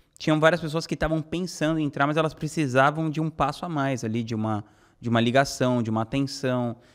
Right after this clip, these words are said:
de alguém que entendesse o nosso produto e conversasse com ela. E a nossa equipe fez isso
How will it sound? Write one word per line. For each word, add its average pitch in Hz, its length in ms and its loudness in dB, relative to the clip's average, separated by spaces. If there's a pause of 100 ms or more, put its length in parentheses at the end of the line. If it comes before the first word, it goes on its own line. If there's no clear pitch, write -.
(280)
de 107 140 -2
alguém 120 300 2
que 123 140 -4
entendesse 131 560 0
o 139 40 -2
nosso 131 140 -4
produto 120 320 -4
e - 20 -20
conversasse 131 460 -4
com 160 160 -8
ela. 113 280 -2 (200)
E 110 40 -6
a 110 60 -2
nossa 113 200 -2
equipe 117 260 -4
fez 120 240 0
isso 123 260 -4